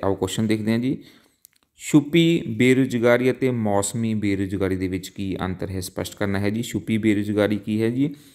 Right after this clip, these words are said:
ਇਹ ਬੇਰੁਜ਼ਗਾਰੀ ਦੀ ਉਹ ਕਿਸਮ ਹੈ ਜਿੱਥੇ ਕਿਸ-, ਅਹ, ਜਿੱਥੇ ਕਿਸੇ ਕੰਮ ਦੇ ਵਿੱਚ ਲੋੜ ਤੋਂ ਜ਼ਿਆਦਾ ਮਜ਼ਦੂਰ ਲੱਗੇ ਹੋਏ ਹਨ। ਮਜ਼ਦੂਰਾਂ ਦੀ ਲੋੜ ਘੱਟ ਹੈ ਪਰ ਜ਼ਿਆਦਾ ਲੱਗੇ ਹੋਏ ਹਨ, ਤਾਂ ਉਹ ਇੱਕ ਤਰ੍ਹਾਂ ਦੀ ਛੁਪੀ ਬੇਰੁਜ਼ਗਾਰੀ ਦੇ ਅੰਦਰ ਆਉਂਦਾ ਹੈ ਜੀ।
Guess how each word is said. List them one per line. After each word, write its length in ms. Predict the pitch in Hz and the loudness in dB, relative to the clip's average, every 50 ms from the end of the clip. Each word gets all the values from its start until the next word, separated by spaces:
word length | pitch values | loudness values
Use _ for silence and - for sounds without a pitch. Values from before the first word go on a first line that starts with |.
| _ _ _ _ _ _ _ _ _ _ _ _ _ - 135 | _ _ _ _ _ _ _ _ _ _ _ _ _ 2 4
ਇਹ 300 | 143 151 156 165 165 147 | 6 6 8 6 6 4
ਬੇਰੁਜ਼ਗਾਰੀ 960 | 131 120 123 123 123 131 117 120 117 120 120 120 127 127 131 127 127 - - 110 | 2 2 2 2 2 2 0 0 2 2 2 2 2 0 -2 -2 -4 -4 -6 -6
ਦੀ 200 | 110 113 117 - | -6 -4 -4 0
ਉਹ 220 | - 127 139 139 139 | 0 2 2 2 2
ਕਿਸਮ 340 | 123 117 - - 110 107 113 | 0 0 0 0 -2 0 0
ਹੈ 180 | 113 110 110 | 2 2 0
ਜਿੱਥੇ 720 | 104 107 110 110 113 - 117 113 117 117 117 - - - - _ _ _ _ _ | 2 0 -2 -2 -2 0 0 2 2 2 0 -2 -6 -12 -20 _ _ _ _ _
ਕਿਸ-, 240 | - 120 - - - - 104 | -4 -2 -2 -4 -4 -2 0
ਅਹ, 420 | 104 101 92 90 87 85 - 69 92 92 - 107 | 2 2 2 2 0 -2 -4 -6 -8 -10 -8 -8
ਜਿੱਥੇ 320 | 110 117 - - 151 143 | -8 -4 2 4 4 4
ਕਿਸੇ 320 | 147 151 135 - 143 135 | 4 2 2 2 2 2
ਕੰਮ 360 | 135 135 - 120 113 117 120 117 | 2 2 2 2 4 4 2 2
ਦੇ 140 | 123 123 | 2 4
ਵਿੱਚ 540 | 113 117 110 110 117 - 117 113 107 - - - | 4 4 2 2 2 0 -2 -2 -2 -4 -6 -4
ਲੋੜ 360 | 113 113 117 120 127 135 135 | 0 4 6 6 6 6 4
ਤੋਂ 220 | - - 131 127 120 | 2 0 -2 0 2
ਜ਼ਿਆਦਾ 280 | 110 104 101 95 107 | 2 2 2 2 0
ਮਜ਼ਦੂਰ 760 | 104 104 101 95 87 92 98 101 113 139 170 202 220 - - - - - 120 | 0 -2 -2 -4 -2 -2 -2 -2 0 0 0 -2 -2 -6 -14 -20 -10 -4 2
ਲੱਗੇ 320 | 120 117 107 95 101 95 | 4 4 4 4 2 2
ਹੋਏ 220 | 95 98 87 90 | 2 2 0 -2
ਹਨ। 240 | 95 95 80 - - - - 113 | -2 -4 -6 -8 -8 -12 -10 -6
ਮਜ਼ਦੂਰਾਂ 420 | 110 110 104 98 107 104 117 117 120 | -4 -4 -2 -2 0 0 2 0 0
ਦੀ 220 | 120 120 120 120 | 0 0 0 0
ਲੋੜ 240 | 117 110 107 104 - | 2 2 2 0 2
ਘੱਟ 300 | - - 110 90 - - | 2 2 2 2 2 0
ਹੈ 100 | 110 120 | -4 -2
ਪਰ 160 | 110 117 104 | -2 -2 -2
ਜ਼ਿਆਦਾ 220 | 92 98 90 92 98 | 0 2 2 4 4
ਲੱਗੇ 240 | 101 101 98 104 | 2 0 0 0
ਹੋਏ 220 | 104 110 113 107 120 | 0 2 2 2 0
ਹਨ, 180 | 123 123 127 - - - - _ _ _ | 0 -2 -6 -6 -10 -16 -20 _ _ _
ਤਾਂ 100 | - - | -6 -2
ਉਹ 160 | - 113 117 | 2 2 2
ਇੱਕ 180 | 107 110 - - | 2 2 0 -2
ਤਰ੍ਹਾਂ 160 | 110 107 104 | 0 0 2
ਦੀ 100 | 107 107 | 0 0
ਛੁਪੀ 520 | 104 - 107 104 - 120 139 160 190 - - | -2 -2 -4 -4 0 0 0 0 0 -2 -6
ਬੇਰੁਜ਼ਗਾਰੀ 600 | 110 101 110 107 95 95 98 98 95 98 92 92 | -2 0 2 2 2 0 0 0 2 2 2 0
ਦੇ 160 | 87 92 95 92 | 0 0 -2 -2
ਅੰਦਰ 180 | 90 90 87 | -2 -4 -4
ਆਉਂਦਾ 220 | 87 85 85 87 92 | -4 -4 -4 -4 -4
ਹੈ 120 | 98 98 | -4 -4
ਜੀ। 200 | 98 120 147 | -4 -4 -6